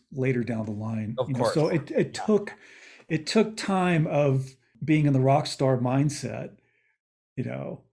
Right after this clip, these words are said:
Speaker 1: and the dream and trying to live this dream to finally getting to a point of actually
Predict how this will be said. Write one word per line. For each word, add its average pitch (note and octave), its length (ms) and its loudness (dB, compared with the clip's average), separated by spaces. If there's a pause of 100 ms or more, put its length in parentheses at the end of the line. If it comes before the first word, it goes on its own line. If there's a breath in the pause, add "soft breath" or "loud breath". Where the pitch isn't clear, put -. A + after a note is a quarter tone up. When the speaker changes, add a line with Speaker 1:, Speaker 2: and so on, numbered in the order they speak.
(140)
Speaker 1:
and F3+ 140 0
the C#3+ 60 0
dream C#3 460 2
and C3 100 2
trying C#3 200 0
to B2+ 40 2
live C3 240 2
this B2 200 -4
dream C3+ 720 0
to C3 160 -4
finally C3 680 0
getting B2+ 320 2
to A#2+ 120 0
a A#2 40 -8
point B2+ 400 -6
of A#2 160 -8
actually A2+ 580 -6